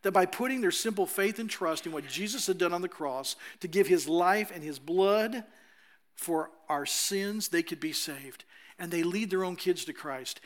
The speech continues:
And then they get the thrill of baptizing their own kids. Folks, that's incredible. And that starts, moms, with you having faith, growing your own faith, so that you can share that faith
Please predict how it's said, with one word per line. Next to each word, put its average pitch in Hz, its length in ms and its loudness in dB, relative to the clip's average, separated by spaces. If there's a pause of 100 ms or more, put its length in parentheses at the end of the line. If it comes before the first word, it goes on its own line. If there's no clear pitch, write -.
(160)
And 170 260 -8
then 233 280 2
they 190 100 4
get 180 200 0
the 151 60 -6
thrill 185 920 2 (400)
of 147 160 -8
baptizing 160 520 4
their 143 140 -6
own 143 120 -6
kids. 135 260 -8
Folks, 175 240 -6
that's 175 160 -6
incredible. 135 500 -12 (680)
And 156 100 -10
that 170 220 2
starts, 180 480 0
moms, 131 580 -12 (560)
with 156 180 -6
you 160 100 -8
having 170 440 0
faith, 190 500 -8 (220)
growing 160 400 -4
your 175 160 -4
own 185 180 -4
faith, 131 520 -12 (280)
so - 140 -4
that 147 80 -4
you 151 80 -8
can 143 120 -10
share 175 260 0
that 135 180 -4
faith 123 360 -10